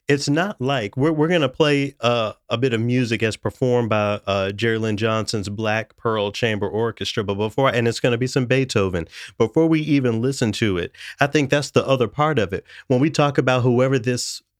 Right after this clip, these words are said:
mm-mm was who said, "Well, you know, you don't look like what the audience would expect," that's, <sighs> th-, that's the only thing that you can really get to, and you can't take away the racism out of that, because it's not like she was going in there trying to completely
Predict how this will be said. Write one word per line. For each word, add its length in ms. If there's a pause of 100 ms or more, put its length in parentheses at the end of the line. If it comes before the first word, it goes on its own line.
mm-mm 460
was 380
who 80
said, 320
"Well, 320
you 100
know, 80
you 180
don't 220
look 200
like 200
what 160
the 100
audience 480
would 220
expect," 640 (360)
that's, 300 (380)
<sighs> 380
th-, 180
that's 300
the 240
only 300
thing 360
that 140
you 160
can 180
really 260
get 300
to, 320
and 200
you 120
can't 440
take 260
away 260
the 120
racism 640
out 160
of 80
that, 220 (240)
because 280
it's 200
not 180
like 220
she 140
was 200
going 340
in 180
there 280
trying 260
to 100
completely 760